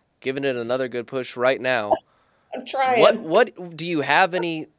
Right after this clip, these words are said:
Speaker 1: proposals? Because I know that, you know, it's easy to point out problems and, and it takes a lot of work to come up with proposed solutions. So I don't wanna put you on the spot here before you have a chance to formulate your ideas. But what have you kind of been thinking? Obviously,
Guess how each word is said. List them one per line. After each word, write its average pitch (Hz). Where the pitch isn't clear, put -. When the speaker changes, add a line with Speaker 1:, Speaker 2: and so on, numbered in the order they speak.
Speaker 1:
proposals? 156
Because 143
I 175
know 196
that, 151
you 143
know, 127
it's 123
easy 202
to 151
point 139
out 120
problems 113
and, 110
and -
it -
takes 156
a 139
lot 120
of 113
work 113
to 104
come 139
up 151
with -
proposed 120
solutions. 117
So 117
I 127
don't 151
wanna 113
put -
you 117
on 110
the 107
spot 117
here 117
before 117
you 113
have 107
a 107
chance 107
to -
formulate 113
your 110
ideas. 107
But 107
what 175
have 160
you 151
kind 147
of 139
been 135
thinking? 135
Obviously, 147